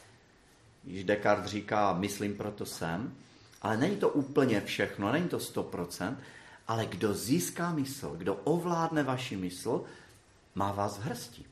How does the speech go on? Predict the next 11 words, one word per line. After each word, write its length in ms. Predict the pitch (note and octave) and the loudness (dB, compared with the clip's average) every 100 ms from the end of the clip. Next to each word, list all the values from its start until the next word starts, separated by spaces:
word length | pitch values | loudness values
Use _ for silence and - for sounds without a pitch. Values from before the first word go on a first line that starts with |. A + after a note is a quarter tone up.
| - | -10
ovládá 540 | - F#2+ A#2 A#2+ B2+ | -6 0 2 4 4
vás 360 | C3 C#3 - - - - - - - | 2 -2 -4 -12 -20 -20 -20 -16 -14
úplně 320 | - C3 B2+ | -2 0 0
celé. 360 | B2+ F#2+ D#2 - - - - - _ _ - - - - G2+ | -2 -8 -10 -14 -20 -20 -20 -20 _ _ -20 -20 -20 -8 -4
Proto 520 | G#2+ - B2 C3 - - - - - | -2 4 6 4 0 -12 -20 -20 -6
je 400 | F#2+ F#2+ G2+ B2 B2+ | 0 4 4 0 0
tady 240 | F#2 F#2+ | 0 0
ten 240 | G#2+ B2 B2+ | 0 2 4
boj. 380 | C3 F3 C3 - - - - | 6 8 6 4 -10 -14 2
Ten 260 | A#2+ A#2+ G2+ | 2 4 2
boj 520 | C3 A#2+ F#2 F2+ | 8 10 10 8